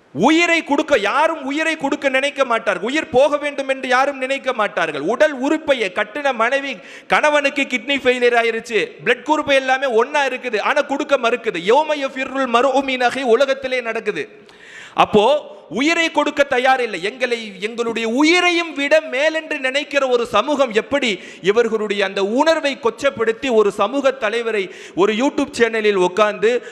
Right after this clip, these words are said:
அவலட்சணமாக அவர், அஹ், பெண்முகம் கொண்டவர் என்று பேசினால் எப்படி இவர்கள் பொறுத்து கொண்டிருப்பார்கள்? அப்ப இவர் வன்முறையை தூண்டாருன்னு சொல்லிட்டு சவுதி அரசாங்கம் பதினைந்து ஆண்டு சிறை தண்டனை விதித்தது.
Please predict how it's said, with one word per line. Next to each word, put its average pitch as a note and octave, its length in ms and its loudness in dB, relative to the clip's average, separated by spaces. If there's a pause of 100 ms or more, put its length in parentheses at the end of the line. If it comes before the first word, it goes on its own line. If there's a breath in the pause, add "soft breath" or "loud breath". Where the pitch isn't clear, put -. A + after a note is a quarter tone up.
அவலட்சணமாக G#3+ 840 0
அவர், G3 400 -2 (160 loud breath)
அஹ், E3 200 2
பெண்முகம் C4 600 2
கொண்டவர் A3 400 0
என்று G3+ 260 0
பேசினால் G#3+ 500 0
எப்படி G3 300 -2
இவர்கள் G3 300 -2
பொறுத்து G3 360 -2
கொண்டிருப்பார்கள்? D#3+ 720 0 (180)
அப்ப C3+ 300 0
இவர் D3 320 0
வன்முறையை F#3+ 580 2
தூண்டாருன்னு D#3 580 0
சொல்லிட்டு C3+ 600 0 (180 loud breath)
சவுதி G3+ 440 4
அரசாங்கம் D#3+ 600 -2
பதினைந்து F3 560 0
ஆண்டு D#3+ 400 2
சிறை D#3 320 0
தண்டனை D3 300 -2
விதித்தது. B2 440 -2